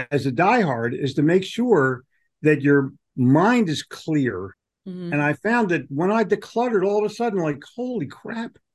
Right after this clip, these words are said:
Speaker 1: I can
Speaker 2: Yeah.
Speaker 1: sit down and actually write without kicking anything.
Speaker 2: Yeah.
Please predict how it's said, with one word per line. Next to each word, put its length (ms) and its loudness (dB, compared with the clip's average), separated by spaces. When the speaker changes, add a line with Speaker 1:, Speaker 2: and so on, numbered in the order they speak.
Speaker 1:
I 120 0
can 160 2
Speaker 2:
Yeah. 120 -2
Speaker 1:
sit 120 4
down 240 -2
and 120 0
actually 540 -2
write 340 4
without 380 0
kicking 380 0
anything. 420 -8
Speaker 2:
Yeah. 280 0